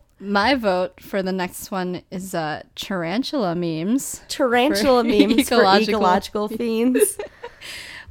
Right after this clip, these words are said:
Speaker 1: <laughs> Boy, did we have a good intro for that one. If you can't guess already, our topic today is tarantulas.
Speaker 2: Tarantulas.
Speaker 1: So to make it official, today we are bugging out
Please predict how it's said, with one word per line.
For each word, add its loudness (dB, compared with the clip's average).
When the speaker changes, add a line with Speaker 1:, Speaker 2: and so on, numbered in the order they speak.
Speaker 1:
<laughs> -10
Boy, 4
did 2
we 2
have -2
a 0
good -2
intro 0
for -4
that -2
one. -6
If -4
you 2
can't 0
guess 0
already, 2
our 6
topic 2
today -2
is -4
tarantulas. 6
Speaker 2:
Tarantulas. 6
Speaker 1:
So 2
to 2
make 4
it 2
official, 2
today 2
we 2
are 2
bugging 4
out 4